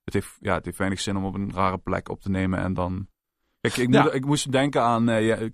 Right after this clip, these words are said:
Speaker 1: nou, toevallig gisteren nog op gehad staan. Led Zeppelin heeft dat op een gegeven moment gedaan. Die hebben die, eh, dat, dat oude huis met die grote hal waarin ze, eh, eh, Bonham onderin in de kelder hadden gezet en
Speaker 2: Ja.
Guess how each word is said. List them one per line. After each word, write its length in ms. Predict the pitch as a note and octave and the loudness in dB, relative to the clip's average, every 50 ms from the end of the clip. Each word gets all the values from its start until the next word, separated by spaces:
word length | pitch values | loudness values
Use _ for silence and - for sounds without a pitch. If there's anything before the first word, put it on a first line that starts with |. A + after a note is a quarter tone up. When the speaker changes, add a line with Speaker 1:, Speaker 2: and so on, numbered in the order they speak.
| _ | _
Speaker 1:
nou, 200 | - B2 G#2 F#2 - | -6 -6 -4 -4 -6
toevallig 300 | - F#2 G#2 G#2 G2+ G2+ | -6 -2 -2 -2 -2 0
gisteren 260 | - A2 G#2 - A2+ G#2+ G2+ | 0 0 0 0 0 -4 -4
nog 100 | G#2 - | -6 -6
op 40 | |
gehad 220 | - G#2+ G2+ G2 - | -4 -4 -4 -4 -4
staan. 340 | - G#2+ G2 F#2+ F#2+ G2 - - - _ - _ - | -2 -2 -2 -2 -2 -4 -8 -14 -20 _ -12 _ -2
Led 140 | G#2+ G2 | -2 2
Zeppelin 340 | A2+ A#2 A#2 - A#2 A#2 G#2+ | 2 2 2 2 0 -2 -2
heeft 120 | A2 G#2 - | -2 -2 -2
dat 100 | G#2+ G#2+ | -4 -4
op 60 | G2+ | -2
een 60 | G#2 | -2
gegeven 260 | G#2 G2+ G2+ - - G2 | -2 -2 -2 -2 -2 -2
moment 60 | G2 | 0
gedaan. 160 | F#2+ F#2+ F#2 | 0 0 0
Die 80 | F#2+ F#2 | 0 -2
hebben 180 | F#2 F#2 F#2+ G2 | -2 -2 -4 -4
die, 340 | G2+ G2+ G2+ F#2+ F#2+ F#2 | -4 -4 -4 -2 -2 -2
eh, 160 | F2+ F#2 G2+ G2 | -2 -2 -4 -6
dat, 140 | - - | -8 -8
dat 240 | - F2+ - - - | -6 -6 -6 -6 -2
oude 220 | - G2 G2 G2 F#2 | 0 0 2 2 2
huis 260 | F#2+ G#2 G#2 G2+ - | 0 0 -2 -2 -6
met 120 | G#2 F#2+ | -8 -8
die 80 | G2+ F#2+ | -8 -6
grote 260 | F#2+ G#2+ G#2 - G2 | -4 -4 -4 -4 -2
hal 240 | F2+ F#2+ G2+ G#2 G#2 | -2 0 0 0 0
waarin 260 | G2 F2+ F2+ F2+ F#2 | 0 0 -2 -2 -2
ze, 100 | F2+ F#2 F#2 F#2 F2+ F#2 F2+ - - | -2 -2 -2 -2 -2 -2 -4 -4 -6
eh, 180 | - F#2 F2+ F#2 | -4 -4 -2 -2
eh, 80 | F#2+ | -2
Bonham 380 | F#2+ F#2+ F#2+ G2 G2 F#2+ G2 - | 0 0 0 2 2 0 -2 -2
onderin 480 | - G#2+ G#2 G#2 G2 G2+ G2+ G2+ G2 - | -2 -2 -2 0 0 0 2 0 0 0
in 80 | G#2 G2 | -2 -4
de 60 | - | -2
kelder 260 | - G#2 G2 G#2 G2+ G2 | 0 0 2 2 2 0
hadden 180 | G2 G2 F#2 F#2 | 0 0 -2 -2
gezet 260 | G2 G2 G2 F#2+ - | 0 0 0 -2 -4
en 320 | - F#2 G2 F#2 F#2 F#2 F#2 | -6 -4 -2 0 0 0 -2
Speaker 2:
Ja. 80 | G2 | -2